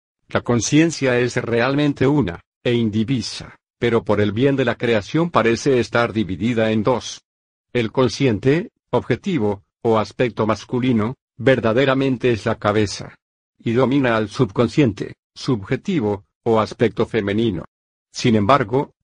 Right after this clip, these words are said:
este liderazgo no es el de un tirano, sino más bien el de un amante. Entonces al asumir el sentimiento que sería tuyo si ya estuvieras en posesión de tu objetivo,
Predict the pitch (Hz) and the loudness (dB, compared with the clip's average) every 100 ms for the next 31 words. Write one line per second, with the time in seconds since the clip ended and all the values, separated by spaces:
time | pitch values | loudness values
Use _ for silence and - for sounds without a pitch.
0 | _ 123 - 104 90 87 90 123 - 120 | _ -2 0 -4 -4 -2 0 0 0 0
1 | 117 151 147 135 123 113 123 156 110 113 | 0 0 0 0 0 2 2 2 0 0
2 | 104 95 - - _ _ - 139 113 98 | 0 -2 -8 -16 _ _ -4 0 2 2
3 | 120 110 123 113 107 113 127 120 113 120 | 2 2 2 2 0 0 2 2 2 2
4 | 104 101 - _ _ _ _ 120 104 - | 0 -6 -12 _ _ _ _ 0 2 4
5 | 135 131 120 113 101 95 - 135 123 117 | 2 2 -2 -2 -2 -2 -2 0 0 -2
6 | 123 113 139 139 156 127 127 - 113 113 | -2 -4 0 2 2 2 -2 -2 0 2
7 | 101 113 117 - 214 208 170 107 90 135 | 2 2 2 2 0 0 -2 -4 -2 -2
8 | 180 - 131 135 127 110 123 - 131 120 | -2 -4 0 2 2 0 -4 -2 -2 -2
9 | 113 - 156 147 117 - 110 98 107 - | -2 -2 -2 0 -2 0 0 0 -4 -4
10 | 190 123 104 | -2 0 -2